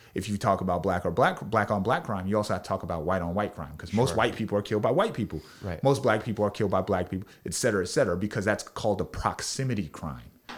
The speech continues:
Speaker 1: You kill who you're around. Not me and not you. You don't
Speaker 2: Yeah.
Speaker 1: kill anybody. But, but, like, people kill who they're around. The one exception is Native people.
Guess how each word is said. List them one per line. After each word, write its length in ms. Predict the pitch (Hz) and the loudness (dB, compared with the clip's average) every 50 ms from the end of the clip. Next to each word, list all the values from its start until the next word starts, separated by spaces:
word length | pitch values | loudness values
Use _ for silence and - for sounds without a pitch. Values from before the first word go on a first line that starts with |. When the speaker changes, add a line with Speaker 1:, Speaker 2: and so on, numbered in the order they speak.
| - - - - | -16 -18 -12 -4
Speaker 1:
You 140 | - 135 135 | 0 0 0
kill 460 | 131 - - - 170 208 196 180 160 | 2 2 2 4 6 6 8 6 6
who 140 | 131 160 160 147 | 4 4 4 4
you're 220 | 123 127 123 101 | 4 4 4 4
around. 300 | 95 104 120 110 82 80 | 4 4 4 4 4 4
Not 180 | 104 127 120 87 | 4 4 4 4
me 180 | 98 113 98 85 | 2 0 0 0
and 140 | 85 87 | -2 -2
not 180 | 90 98 90 - | -4 -4 -4 -2
you. 160 | 101 110 98 | 0 0 0
You 160 | 78 85 98 | 0 0 0
don't 220 | 107 101 85 80 87 | 0 0 0 -2 -6
Speaker 2:
Yeah. 80 | 92 | -6
Speaker 1:
kill 180 | 87 - 104 90 | -4 -2 0 0
anybody. 300 | 92 92 73 76 82 80 | 0 0 -2 -2 -4 -2
But, 240 | 80 95 95 - - - - - - - | 0 0 -2 -2 -4 -12 -20 -18 0 6
but, 180 | 156 156 135 123 | 8 8 8 8
like, 240 | 131 123 117 98 | 8 6 6 4
people 320 | - - 190 185 - 160 - | 2 2 2 4 4 2 2
kill 340 | - - - 180 185 180 156 | 0 0 2 4 6 6 4
who 180 | 127 151 156 139 | 4 2 2 2
they're 220 | 131 123 120 117 | 4 4 4 4
around. 720 | 110 101 104 101 156 185 208 190 139 92 73 78 76 - - _ - - _ _ _ _ _ _ _ _ _ _ _ _ _ _ _ _ - | 2 2 0 2 2 2 2 2 0 -2 -2 -6 -10 -16 -20 _ -20 -20 _ _ _ _ _ _ _ _ _ _ _ _ _ _ _ _ 2
The 100 | 151 143 | 4 4
one 260 | 131 143 160 196 220 | 6 6 6 6 6
exception 560 | 233 214 - - - 247 285 - - 202 160 | 6 4 2 2 2 2 2 2 2 2 4
is 160 | 147 139 127 | 2 2 2
Native 360 | 135 139 170 220 220 175 - - | 2 2 4 4 2 0 -2 -2
people. 360 | - 104 - - - - | -4 -4 -4 -4 -8 -14